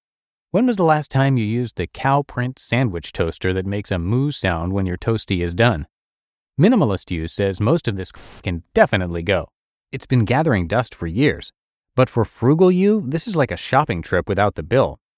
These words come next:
Look at all this amazing stuff you'd forgotten about. Let's have toasted sandwiches for dinner. Moo!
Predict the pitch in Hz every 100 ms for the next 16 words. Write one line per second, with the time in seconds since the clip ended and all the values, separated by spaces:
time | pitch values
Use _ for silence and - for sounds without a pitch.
0 | _ _ _ 247 269 214 170 151 120 107
1 | 131 147 131 113 - 151 101 92 95 85
2 | 80 80 76 69 - _ _ _ - 285
3 | - 127 139 151 165 147 202 165 127 131
4 | 160 175 226 80 98 _ - 85 113 139
5 | 151 147 135 110 82